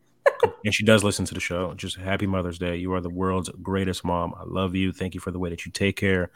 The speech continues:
Speaker 2: of our baby girl. And, uh, motherhood has been the most beautiful things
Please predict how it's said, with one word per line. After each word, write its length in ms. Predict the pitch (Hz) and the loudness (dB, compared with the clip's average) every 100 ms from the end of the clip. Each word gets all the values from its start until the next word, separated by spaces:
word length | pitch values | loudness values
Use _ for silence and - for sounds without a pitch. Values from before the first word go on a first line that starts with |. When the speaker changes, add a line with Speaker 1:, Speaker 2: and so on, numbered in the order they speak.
| - - - - | -14 -18 -10 -6
Speaker 2:
of 100 | 76 | 4
our 220 | 95 95 | 6 8
baby 260 | 92 87 | 6 2
girl. 420 | 87 90 85 85 - _ - _ _ | 2 2 2 2 -2 _ -20 _ _
And, 220 | 85 82 | -4 -2
uh, 220 | 82 - - - | -2 -2 -6 -4
motherhood 560 | 98 113 110 98 104 | 8 8 10 8 4
has 120 | 95 | 4
been 160 | 85 95 | 2 2
the 80 | 92 | 4
most 160 | 90 | 2
beautiful 280 | 90 113 - | 6 4 4
things 360 | 82 95 92 | 0 0 0